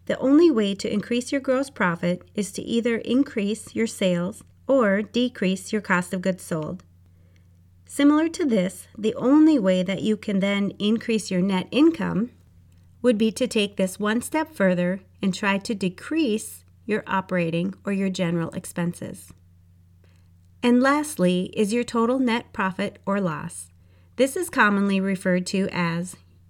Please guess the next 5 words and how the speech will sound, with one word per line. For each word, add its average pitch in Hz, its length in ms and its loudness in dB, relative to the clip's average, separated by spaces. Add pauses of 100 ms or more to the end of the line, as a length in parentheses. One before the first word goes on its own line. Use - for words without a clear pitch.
your 190 140 0
bottom 175 420 2
line. 165 420 -2 (460)
Why? 202 460 0 (180)
Well, 196 400 0